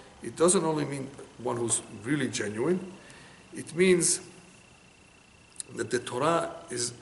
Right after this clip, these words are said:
constantly in his heart, he's always thinking about it. So much so that the Yetzer Hara is completely subdued, the evil inclination is completely subdued.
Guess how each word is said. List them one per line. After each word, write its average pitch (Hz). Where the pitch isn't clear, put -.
constantly 160
in 131
his 117
heart, 123
he's 107
always 123
thinking 127
about 110
it. 92
So -
much 151
so 175
that 127
the 127
Yetzer 143
Hara 143
is -
completely 147
subdued, 117
the 107
evil 135
inclination 120
is 110
completely 120
subdued. -